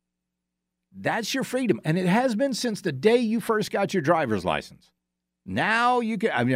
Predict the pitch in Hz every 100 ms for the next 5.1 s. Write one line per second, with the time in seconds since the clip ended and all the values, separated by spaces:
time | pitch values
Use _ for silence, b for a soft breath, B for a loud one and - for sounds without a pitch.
0 | 104 104 104 135 147 123 135 123 135 110
1 | 127 104 87 90 101 - 180 123 190 131
2 | 120 127 113 139 - - 156 139 117 170
3 | 226 - - _ _ _ _ 101 104 113
4 | 123 101 147 117 135 117 - 90 120 90
5 | 65